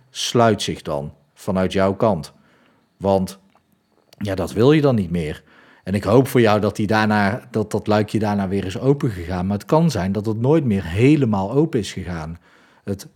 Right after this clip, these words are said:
eh, luikje voor verliefdheid. Want op het moment als het luikje open staat, kan je blijkbaar gekwetst worden. Dus logisch dat, dat je dat luikje hebt gesloten.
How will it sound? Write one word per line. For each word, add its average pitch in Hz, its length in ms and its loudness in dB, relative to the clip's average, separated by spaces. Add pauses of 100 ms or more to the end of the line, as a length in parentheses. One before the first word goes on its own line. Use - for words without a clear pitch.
eh, 101 200 -4
luikje 98 400 -2
voor 90 220 -4
verliefdheid. 80 560 -10
Want 117 360 2
op - 80 -18
het - 360 -20
moment 113 320 0
als 110 80 0
het 95 100 -8
luikje 110 320 2
open 143 220 0
staat, 98 260 -4
kan - 140 0
je 101 80 0
blijkbaar 101 360 -2
gekwetst - 500 -6
worden. 78 320 -12 (460)
Dus - 120 -10
logisch 113 400 2
dat, 107 260 -2 (220)
dat 104 220 -6
je 110 60 -4
dat 98 260 -2
luikje 98 360 0
hebt 87 200 -6
gesloten. 78 560 -4